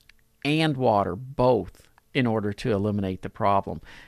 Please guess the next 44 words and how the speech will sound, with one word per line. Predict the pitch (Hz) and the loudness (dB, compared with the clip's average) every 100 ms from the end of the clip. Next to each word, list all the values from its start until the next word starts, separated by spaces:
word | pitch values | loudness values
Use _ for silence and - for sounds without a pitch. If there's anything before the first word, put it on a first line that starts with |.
| - | -12
And, | - 123 117 | -2 0 2
uh, | 110 107 | 0 -2
dealing | 117 160 214 | 0 2 2
with | 214 190 | 0 -2
tree | - 202 | -2 0
roots | 151 135 - | 0 0 -2
is | 117 | -4
nothing | 117 127 143 | -2 0 0
more | 131 127 | 0 0
than | 131 139 | 0 -2
a | |
root | 135 139 131 | 0 -2 -2
barrier, | 120 98 98 98 110 - | -2 0 0 -2 -6 -6
where | 147 120 | -2 -2
you | 110 113 | 0 -2
dig | 107 113 107 | -2 -4 -2
a | 135 | -2
trench | - 143 131 - - _ - | 0 0 0 -4 -14 _ -8
three | 127 143 | -2 -2
feet | 139 165 | 0 0
into | 151 147 | 2 0
the | 160 | -2
ground, | 160 139 131 139 - - - - _ | 0 2 2 0 -4 -20 -20 -20 _
put | 143 113 | -4 -4
a | |
plastic | - 113 131 - 160 _ | -2 -2 -2 -4 -8 _
barrier | 151 147 139 131 120 | 0 2 0 0 0
in | 120 | 0
there. | 131 131 | 0 0
I | 110 | 0
use | 147 139 | 0 -2
a | 120 | -2
high-density | 113 117 120 123 123 - 139 135 - _ _ - | 0 0 0 -2 -2 -4 -6 -6 -10 _ _ -2
polyethylene | 123 120 151 131 - 135 139 | 4 4 4 -2 -2 -4 -6
plastic | - 104 107 - 131 123 - - - | -2 0 0 -2 -8 -10 -16 -20 -4
so | 151 | -2
that | 123 | -2
the | |
tree | 101 - 151 | -4 0 2
roots | 139 135 - | 2 0 0
don't | - 131 120 | -2 -2 0
grow | 131 127 | 2 2
through | - 165 | 0 0
it | 175 | 0